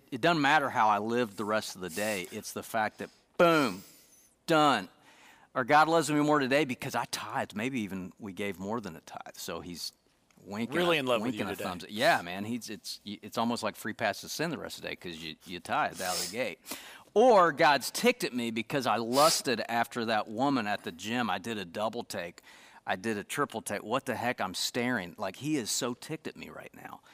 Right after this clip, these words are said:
Speaker 1: Uh, or, "God's shaking his head at me because I, because I missed church. I was up too late, um, and just didn't get out of bed." And this type of, of thinking,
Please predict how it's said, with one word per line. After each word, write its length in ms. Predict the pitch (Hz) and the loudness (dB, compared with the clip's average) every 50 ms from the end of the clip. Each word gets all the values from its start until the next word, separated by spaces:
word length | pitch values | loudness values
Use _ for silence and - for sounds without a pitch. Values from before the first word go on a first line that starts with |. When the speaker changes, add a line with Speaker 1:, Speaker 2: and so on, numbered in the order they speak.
| - - - - - - _ - | -20 -20 -20 -20 -20 -8 _ 2
Speaker 1:
Uh, 360 | 123 113 107 101 95 90 95 - | 4 6 6 6 4 2 0 -2
or, 140 | - 123 123 | -4 -4 -2
"God's 260 | 107 127 123 127 120 | 2 2 2 2 2
shaking 320 | - - 143 131 - - 123 | 0 0 0 0 2 0 -2
his 140 | 113 - | -2 0
head 180 | - 143 139 135 | 0 2 2 2
at 60 | 120 | 0
me 160 | 113 113 113 | -2 -4 -4
because 340 | 110 107 - - 120 113 101 | -6 -6 -6 -6 -6 -2 0
I, 160 | 113 107 101 - 110 | 0 -2 -2 -2 -8
because 280 | 107 - - 110 98 | -10 -10 -8 -6 -6
I 60 | 113 | -4
missed 260 | 110 117 123 120 - - | -2 -2 -2 -4 -4 -4
church. 460 | - 147 151 160 - - - - - | -4 -2 -2 -2 -4 -8 -12 -12 -10
I 100 | - 107 | -8 -8
was 180 | 104 104 101 107 | -8 -6 -6 -6
up 180 | 107 107 - | -6 -6 -6
too 180 | - 131 123 117 | -6 -6 -2 0
late, 320 | 120 123 131 147 135 - - 135 - - - _ _ _ _ - | 2 2 2 2 0 -4 -10 -18 -20 -20 -20 _ _ _ _ 0
um, 520 | 113 104 98 92 87 85 85 87 82 - - | 2 2 2 2 0 -2 -4 -6 -10 -12 -10
and 140 | 98 98 95 | -10 -10 -10
just 160 | 101 - - | -10 -8 -8
didn't 180 | 107 104 98 | -8 -8 -6
get 140 | 98 101 101 | -6 -4 -2
out 140 | 98 98 95 | -2 -2 -4
of 80 | 95 95 | -4 -6
bed." 240 | 110 110 104 98 85 | -6 -6 -6 -6 -8
And 160 | - 110 120 | -6 -4 -2
this 160 | 143 170 - - | -2 -2 -4 -2
type 260 | - 175 156 120 113 | -2 -2 -2 -2 -2
of, 80 | 104 - _ _ _ _ _ _ - | -8 -10 _ _ _ _ _ _ -12
of 100 | 104 92 | -12 -12
thinking, 720 | - _ - - 143 156 165 - - 131 110 104 98 | -14 _ -4 -2 -2 -2 -2 -2 -2 -2 0 -2 -4